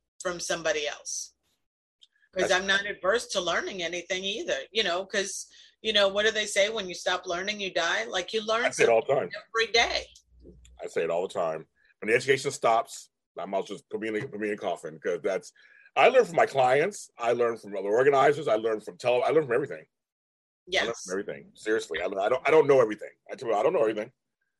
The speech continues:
Speaker 2: Um, and sometimes, 'cause every person is so different, every situation is so different, every space is so different,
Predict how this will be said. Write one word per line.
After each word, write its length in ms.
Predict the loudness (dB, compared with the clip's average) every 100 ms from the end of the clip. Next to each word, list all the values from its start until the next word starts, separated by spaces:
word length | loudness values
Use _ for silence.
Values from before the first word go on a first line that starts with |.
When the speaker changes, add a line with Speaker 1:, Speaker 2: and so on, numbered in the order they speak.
| _ 0
Speaker 2:
Um, 540 | 2 4 2 -2 -6
and 180 | -2 2
sometimes, 480 | 2 2 2 0 -2
'cause 140 | -6 -6
every 280 | -6 -8
person 380 | -8 -8 -6 -4
is 160 | -4 0
so 260 | -2 -2 0
different, 520 | 4 4 2 -4 -4 _ _ 0
every 160 | 0
situation 680 | 0 -8 -2 0 0 -2 -6
is 120 | -2
so 140 | 0 2
different, 460 | 0 -2 -4 -8
every 240 | -8 -8 -10
space 540 | -14 -4 -2 -2 -4
is 140 | -8 -2
so 120 | 0
different, 480 | 0 -2 0 0